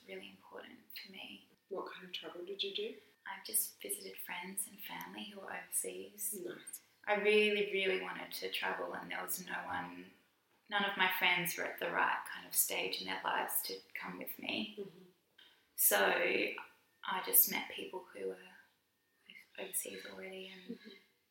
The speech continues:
Speaker 1: I just partied and, and explored and it was really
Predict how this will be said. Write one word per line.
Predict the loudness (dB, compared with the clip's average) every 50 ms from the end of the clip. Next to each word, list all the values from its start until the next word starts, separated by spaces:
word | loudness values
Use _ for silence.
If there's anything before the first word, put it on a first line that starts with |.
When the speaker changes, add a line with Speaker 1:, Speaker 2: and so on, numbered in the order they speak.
| _ _ _ _ _ _ _ _ -20 _ _ _ -20 -16
Speaker 1:
I | -12
just | -6 -6 -6 -4
partied | -2 -2 0 2 2 4 4 4 2 2
and, | 0 0 0 0 -2 -4 -6 -12 _ _ -20 -20 -20 -20 -20 -20 _ _ _ _ _ -6
and | -4 -4
explored | 0 0 0 0 0 0 0 0 2 0 0 -2
and | -4 -4
it | -6 -6 -6
was | -6 -6 -4 -2 -2 -2 -2 -6 -8 -16 -20 _ -10
really | -8 -8 -6 -8 -10 -12 -14 -16 -20